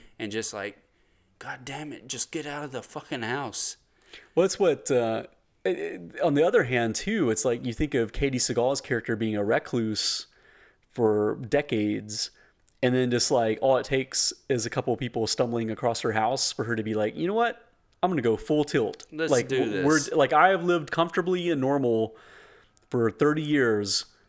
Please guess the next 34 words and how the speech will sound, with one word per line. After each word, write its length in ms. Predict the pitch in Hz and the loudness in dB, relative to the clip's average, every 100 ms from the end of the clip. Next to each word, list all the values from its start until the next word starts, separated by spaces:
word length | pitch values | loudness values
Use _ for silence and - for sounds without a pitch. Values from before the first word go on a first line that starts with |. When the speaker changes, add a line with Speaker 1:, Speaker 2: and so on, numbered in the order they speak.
| _ - | _ 0
Speaker 2:
but 340 | 120 113 107 156 | 4 4 2 -2
these 260 | 127 143 | -2 -2
two 120 | - 165 | -2 0
young 260 | 143 139 | 0 0
people 260 | 131 127 117 | -2 -2 -2
coming 240 | 131 120 | -2 -2
to 60 | 113 | -2
my 160 | 113 | -2
house, 500 | 107 123 110 - - - _ _ _ _ - - | 0 0 0 -2 -4 -6 _ _ _ _ -18 -4
I 120 | 117 | 0
guess 320 | 123 127 - | 2 2 0
to 140 | - 120 | -4 -4
sing 300 | - 131 123 | 0 0 0
a 60 | |
duo 460 | 110 120 123 139 143 | -2 0 2 2 2
that 140 | 117 | 2
reminds 480 | 113 110 110 123 127 | 0 -2 -2 -2 -4
her 280 | 143 131 131 | -2 0 0
of 280 | 127 123 117 | 0 -2 -4
her, 180 | 127 123 | -8 -2
her 240 | 127 - | 0 2
own 480 | 123 131 147 156 156 | 0 0 -2 -4 -4
Speaker 1:
Yeah. 100 | 107 | -2
Speaker 2:
duo 300 | 160 160 170 | 0 0 0
back 240 | 165 170 | -2 -4
in 60 | 180 | -4
the 80 | 170 | -2
day 400 | 170 190 185 185 - - - _ _ | 0 0 -2 -6 -14 -20 -20 _ _
triggers 440 | - 135 123 156 - | -4 -2 0 0 0
something, 460 | 160 160 170 170 | -2 -2 -4 -2
and 160 | 123 110 | -4 -4
she 180 | - - | -8 -6
Speaker 1:
Mm-hmm. 160 | 120 110 | -4 0
Speaker 2:
just 500 | 113 104 - - | 0 0 -4 -6